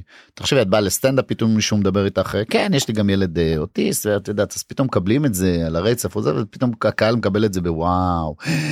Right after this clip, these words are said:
את יודעת, אני, אני מרגיש את הקהל, שפתאום יש מין, אה, חמלה, או רחמנות, או אוי אוי אוי, וכאלה.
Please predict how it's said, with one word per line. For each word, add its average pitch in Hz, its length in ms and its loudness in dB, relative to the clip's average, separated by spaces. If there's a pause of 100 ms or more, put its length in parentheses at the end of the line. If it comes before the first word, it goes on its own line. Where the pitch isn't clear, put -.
(300)
את - 60 -20
יודעת, 92 300 0 (720)
אני, 90 180 -2
אני 92 100 0
מרגיש 98 380 2
את 127 120 0
הקהל, 104 480 2
שפתאום 95 400 -2
יש 95 140 0
מין, 92 200 2
אה, 87 180 2
חמלה, 90 760 0
או 82 420 -4
רחמנות, 90 1000 -2
או 90 40 0
אוי 92 300 0
אוי 90 180 0
אוי, 90 460 0
וכאלה. 80 460 -4